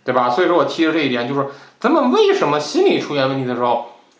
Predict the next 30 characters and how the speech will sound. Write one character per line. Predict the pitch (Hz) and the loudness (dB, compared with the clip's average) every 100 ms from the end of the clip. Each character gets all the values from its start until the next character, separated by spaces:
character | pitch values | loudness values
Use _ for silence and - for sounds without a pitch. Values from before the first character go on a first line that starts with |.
| _ _ | _ _
不 | - 359 | 0 0
太 | 403 - 480 415 | 0 0 0 0
想 | - - 110 113 | -2 -6 -8 -8
去 | - 117 | -6 -6
主 | 110 101 | -6 -8
动 | 107 104 | -6 -6
寻 | - 104 | -8 -14
求 | 98 92 | -14 -12
帮 | 95 92 | -10 -10
助， | 92 90 - _ - | -12 -16 -18 _ -18
甚 | - 269 | -4 0
至 | 240 | 0
说 | 240 262 | 2 2
当 | 269 285 | 2 0
出 | - 277 | 0 0
现 | 226 | 2
这 | |
种 | 190 147 | 2 0
问 | 226 | -2
题 | 220 233 | -2 0
苗 | 214 202 | 0 2
头 | 226 | 2
的 | |
时 | 190 | 0
候， | 120 | 0
我 | |
们 | 120 | -2
不 | 427 466 | 0 2
解 | 185 131 | 2 -2
决， | 113 110 | -4 -6